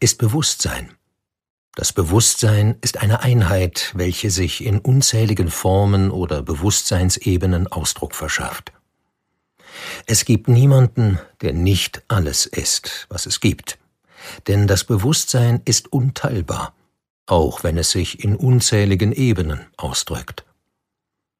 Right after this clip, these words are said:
Beim Bewusstsein gibt es keine wirkliche Trennung oder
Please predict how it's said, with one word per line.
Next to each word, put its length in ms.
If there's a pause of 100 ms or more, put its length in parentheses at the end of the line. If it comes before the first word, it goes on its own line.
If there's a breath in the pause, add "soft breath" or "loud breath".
(240)
Beim 200
Bewusstsein 720
gibt 220
es 160
keine 320
wirkliche 500
Trennung 580
oder 460